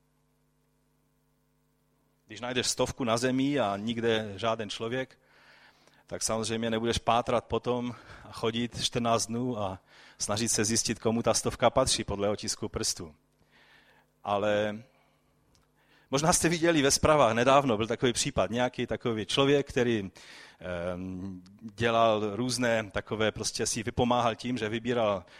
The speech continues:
eh, popelnice, tak z nějakého kontejneru vytáhnul nějakou bundu starou nebo něco a našel tam nějakých sto tisíc, nebo kolik to bylo peněz? Dost hodně, že? Dost hodně peněz.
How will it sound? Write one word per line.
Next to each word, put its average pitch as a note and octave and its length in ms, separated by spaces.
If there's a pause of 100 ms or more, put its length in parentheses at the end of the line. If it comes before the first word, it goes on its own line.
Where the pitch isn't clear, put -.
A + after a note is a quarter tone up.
(260)
eh, F#2+ 200
popelnice, C#3+ 680
tak G#2+ 200
z - 20
nějakého C3 280
kontejneru C#3 580
vytáhnul C3 440
nějakou C3 240
bundu C3 520
starou A#2 380
nebo G#2+ 220
něco C#3 460 (680)
a G#2 100
našel C3+ 260
tam C#3 240
nějakých C3+ 320
sto D3+ 140
tisíc, G#3 280
nebo C#3+ 120
kolik C3+ 220
to C#3+ 100
bylo C#3 160
peněz? E3+ 440 (380)
Dost C3+ 180
hodně, C3 320
že? A2+ 260 (460)
Dost A2+ 120
hodně B2 220
peněz. A2+ 500